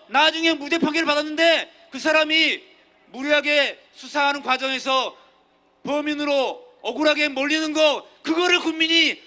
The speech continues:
알아야 합니까? 국민의 알 권리는 검찰의 수사를 통해서가 아니라 법원의 공개된 재판을 통해서 유죄 판결이 확정됐을 때 그 재판을 통해서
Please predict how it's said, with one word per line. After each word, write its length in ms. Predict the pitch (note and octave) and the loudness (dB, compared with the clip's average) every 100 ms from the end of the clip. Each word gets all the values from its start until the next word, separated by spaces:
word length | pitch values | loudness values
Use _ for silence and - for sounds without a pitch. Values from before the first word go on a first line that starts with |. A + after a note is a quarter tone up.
| _ | _
알아야 280 | A#3+ D#4 F4+ | 0 2 4
합니까? 560 | F#4 F4 F#4 F#4+ C#4 - - _ _ _ - - - - - - - - - - - - - - - - - - - _ _ _ _ _ | 2 2 4 4 2 -4 -20 _ _ _ -20 -20 -20 -20 -20 -18 -18 -18 -18 -18 -20 -20 -20 -20 -20 -20 -20 -20 -20 _ _ _ _ _
국민의 380 | - A#3+ C4 C#4 | -16 -6 0 2
알 140 | C#4 | 2
권리는 540 | C#4 C#4 D4 D#4 C4 C3+ _ _ _ _ | 0 0 2 2 0 -6 _ _ _ _
검찰의 600 | - B3 D4 - D4+ D4+ | -2 0 0 0 2 2
수사를 260 | - D#4 D#4 | 0 0 0
통해서가 360 | D4+ D4+ D#4 D4+ | 0 -2 2 2
아니라 480 | C#4+ D#4+ E4 - - _ _ _ _ _ | 2 2 2 -2 -10 _ _ _ _ _
법원의 840 | - - C#4+ E4+ E4+ F4+ F4+ E3 - _ _ | -4 0 2 2 4 4 4 0 -6 _ _
공개된 600 | B3 C4+ C#4 D#4 E4 E4 | -2 -2 -2 -2 0 0
재판을 440 | C4+ C#4 D#4 D#4+ | -2 -2 0 0
통해서 600 | D#4+ D#4+ D4+ E4+ C#4+ D#3 - _ - - | 0 -2 2 4 2 -2 -12 _ -20 -10
유죄 240 | C4 E4 | -4 0
판결이 640 | E4+ D#4+ D#4 E4+ E4+ G3+ - _ - | 0 0 0 2 2 0 -4 _ -6
확정됐을 760 | D#4 - E4 E4 D#4+ E4+ E4+ | -6 -2 -2 0 0 -2 0
때 340 | F4 E4 D#3 - _ _ _ _ C#4+ | 4 4 2 -8 _ _ _ _ 0
그 280 | F4 E4 | 2 2
재판을 500 | - C#4+ C#4+ E4+ F#4 | 0 -4 0 0 0
통해서 600 | F4+ F4 E4+ F4 E4+ - | 0 -2 2 2 2 0